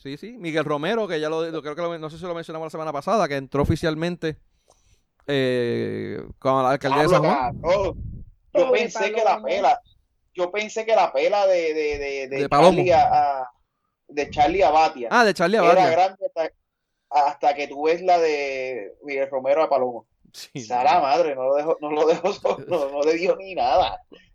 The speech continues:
Speaker 1: Mira,
Speaker 2: Qué
Speaker 1: ¿cuánto, no
Speaker 2: cosa
Speaker 1: sabe
Speaker 2: más
Speaker 1: cuánto,
Speaker 2: cabrona.
Speaker 1: cuántos votaron por Palomo? Además de mí.
Speaker 2: Seis mil personas creo que fueron, o cinco mil personas.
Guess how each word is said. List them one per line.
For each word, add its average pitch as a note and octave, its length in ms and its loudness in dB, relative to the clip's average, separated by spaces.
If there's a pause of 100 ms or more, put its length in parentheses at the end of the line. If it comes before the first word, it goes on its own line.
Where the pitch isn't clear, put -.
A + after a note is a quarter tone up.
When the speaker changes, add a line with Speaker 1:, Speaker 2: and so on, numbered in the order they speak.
(160)
Speaker 1:
Mira, E3 280 0
Speaker 2:
Qué E3 120 2
Speaker 1:
¿cuánto, D#3+ 200 4
no D#3 60 -6
Speaker 2:
cosa D#3+ 160 2
Speaker 1:
sabe - 200 4
Speaker 2:
más - 80 -6
Speaker 1:
cuánto, D#3+ 240 4
Speaker 2:
cabrona. E3+ 160 2
Speaker 1:
cuántos D#3+ 260 0
votaron G#3 300 -2
por G3+ 140 -2
Palomo? F#3 360 -2 (560)
Además D#3 320 4
de F3+ 100 0
mí. G3+ 180 -6 (1600)
Speaker 2:
Seis D3+ 340 0
mil E3+ 160 -6
personas G3+ 400 0
creo G3 200 -8
que - 40 -14
fueron, F#3+ 200 2
o F3+ 60 -2
cinco D3 260 -10
mil D3 100 -12
personas. C#3+ 400 -4